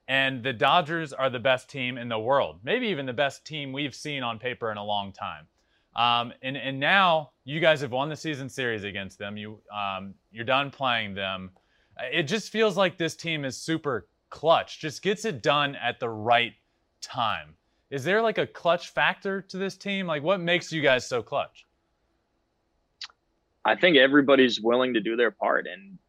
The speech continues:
Speaker 2: we have so many guys in the lineup that we trust and are, that we believe can get it done. So there's no pressure when you're up in that situation. It's not like, "Man, I have to get this done or it's over." It's
Speaker 1: Yeah.
Speaker 2: like, "All right, hey, just have a good at bat, move it on to the next guy 'cause he'll get it done."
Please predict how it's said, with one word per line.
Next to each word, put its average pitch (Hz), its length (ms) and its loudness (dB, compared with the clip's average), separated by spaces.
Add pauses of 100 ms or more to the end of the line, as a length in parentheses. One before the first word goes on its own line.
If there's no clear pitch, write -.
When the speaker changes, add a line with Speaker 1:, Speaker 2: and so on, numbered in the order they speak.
(580)
Speaker 2:
we 120 140 4
have 117 380 6
so - 320 2
many 117 160 0
guys 104 300 4
in 110 80 -6
the 107 60 -2
lineup 95 400 -2
that 90 140 2
we 95 340 0
trust 101 420 -2
and 98 100 -4
are, 92 220 -4 (640)
that 101 160 6
we 113 180 6
believe 107 580 6
can 110 180 0
get 104 140 8
it 85 140 2
done. 101 300 2
So 110 260 4
there's 107 240 0
no 117 180 2
pressure 110 480 0
when 104 220 -4
you're 104 160 2
up 104 160 2
in 101 60 -12
that 95 160 -6
situation. 101 500 0
It's - 160 -8
not 101 180 2
like, 90 200 0 (540)
"Man, 123 200 8
I 98 100 6
have 127 240 2
to 131 80 -4
get 117 160 -4
this 113 140 -12
done 113 260 0
or 107 140 2
it's 104 120 -6
over." 110 340 4
It's 104 120 0
Speaker 1:
Yeah. 95 60 0
Speaker 2:
like, 101 140 -2
"All 131 60 6
right, 123 120 8
hey, 113 120 6
just 110 180 -4
have 120 120 4
a 127 40 -2
good 131 160 4
at 107 80 0
bat, 113 380 4
move 113 240 -4
it 113 60 -4
on 110 160 -2
to 107 80 -6
the 107 80 -10
next 104 260 -8
guy 104 220 6
'cause - 240 -6
he'll 104 80 4
get 92 160 -4
it 71 120 -6
done." - 220 -4